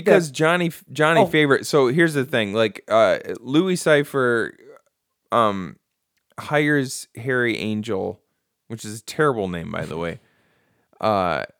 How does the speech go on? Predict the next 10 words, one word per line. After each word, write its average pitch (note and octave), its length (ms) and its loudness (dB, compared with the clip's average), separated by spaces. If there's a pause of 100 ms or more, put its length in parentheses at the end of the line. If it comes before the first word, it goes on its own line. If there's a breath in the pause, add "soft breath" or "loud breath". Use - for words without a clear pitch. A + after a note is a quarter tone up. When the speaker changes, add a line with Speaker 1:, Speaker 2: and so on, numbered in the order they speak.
(120)
Speaker 1:
he B2 220 -4
hires C#3 400 2
him B2+ 240 -4
to A#2+ 180 -10
go A2+ 240 2
find A2 400 -4
this G2 320 -8
old G2+ 340 -6 (120)
crooner. G#2+ 640 -6
Speaker 2:
Yeah. - 140 -4